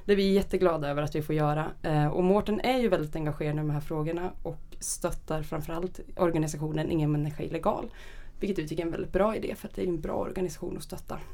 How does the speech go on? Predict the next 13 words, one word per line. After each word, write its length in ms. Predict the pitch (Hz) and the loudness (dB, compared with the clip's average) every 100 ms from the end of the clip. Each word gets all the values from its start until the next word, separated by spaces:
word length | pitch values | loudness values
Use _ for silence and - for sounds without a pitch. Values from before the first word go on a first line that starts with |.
| - - - - - - | -12 -12 -12 -14 -14 -4
Men 220 | 208 240 | 0 2
med 100 | 262 | 2
det 100 | 262 | 0
sagt, 360 | - 359 - - - - - - - - - - | -2 -6 -10 -12 -10 -10 -8 -8 -8 -10 -10 0
över 320 | 214 220 190 | 4 6 6
till 320 | 185 185 165 - - | 4 0 -2 0 2
dagens 320 | 170 170 151 | 2 2 -4
avsnitt. 400 | - - - - - - - - - - | -8 -8 -10 -10 -12 -12 -12 -10 -10 -4
Med 360 | 220 269 302 220 | 0 4 4 4
mig 280 | 233 214 190 | 2 2 0
här 280 | 202 190 185 | 2 2 2
i 20 | |
studion, 760 | 185 - 262 392 208 147 - | -2 -2 2 4 4 0 -4